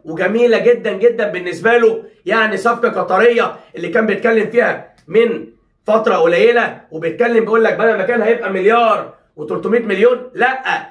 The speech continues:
كان هيبقى اتنين مليار، كان هيبقى عندك فرق كبير جدًا، جدًا، جدًا في حتة الإعلان اللي أنت ممكن النادي الأهلي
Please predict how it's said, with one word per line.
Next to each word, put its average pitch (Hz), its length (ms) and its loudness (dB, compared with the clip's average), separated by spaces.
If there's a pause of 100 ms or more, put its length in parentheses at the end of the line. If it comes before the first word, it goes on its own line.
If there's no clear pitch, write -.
(120)
كان 165 120 -4
هيبقى 190 300 -2
اتنين 233 260 0
مليار، 220 680 0 (200)
كان 160 120 -4
هيبقى 190 400 0
عندك - 440 -2
فرق 220 300 2
كبير 226 380 0
جدًا، 247 360 0
جدًا، 208 400 0
جدًا 190 540 0 (220)
في 226 560 -4
حتة 220 420 -2
الإعلان 196 480 0
اللي 233 220 0
أنت 233 120 -2
ممكن 240 260 2
النادي 220 240 0
الأهلي 220 440 -2